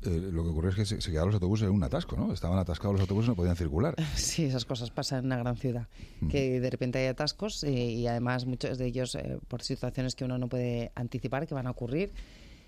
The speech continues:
Speaker 2: Eh, pero se producen. Aún así, lo que hemos hecho es aumentar la frecuencia. Como sabéis, hay un, eh, autobuses especiales, aumentan un diez por ciento la frecuencia para que
Speaker 1: Sí.
Speaker 2: nadie tenga que padecer esas largas colas,
Speaker 1: Mm.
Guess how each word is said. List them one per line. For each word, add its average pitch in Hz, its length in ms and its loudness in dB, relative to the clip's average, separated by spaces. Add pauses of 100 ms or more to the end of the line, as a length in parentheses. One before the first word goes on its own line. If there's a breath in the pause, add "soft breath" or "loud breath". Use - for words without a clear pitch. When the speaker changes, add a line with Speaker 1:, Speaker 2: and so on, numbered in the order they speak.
(140 loud breath)
Speaker 2:
Eh, 135 220 2
pero 131 160 0
se 127 100 -2
producen. 127 460 0
Aún 120 120 0
así, 143 360 0
lo 135 140 -4
que 131 60 -4
hemos 135 140 -2
hecho 151 200 -2
es 160 120 -4
aumentar 123 300 -2
la 127 100 -2
frecuencia. 165 640 -2 (360 loud breath)
Como 135 120 -2
sabéis, 127 380 0
hay 127 220 0
un, 123 180 0
eh, 123 380 -4
autobuses 127 420 -4
especiales, 156 640 -2
aumentan 120 320 -4
un 120 140 -2
diez 123 120 -2
por 123 140 -4
ciento 120 240 6
la 120 80 0
frecuencia 123 480 -4
para 123 220 -4
que 123 280 -2 (200 loud breath)
Speaker 1:
Sí. - 180 -2
Speaker 2:
nadie 135 260 0
tenga 127 220 0
que 127 60 -6
padecer 127 580 -4 (320 loud breath)
esas 131 280 -2
largas 127 340 0
colas, 151 480 0 (200 loud breath)
Speaker 1:
Mm. 87 60 -2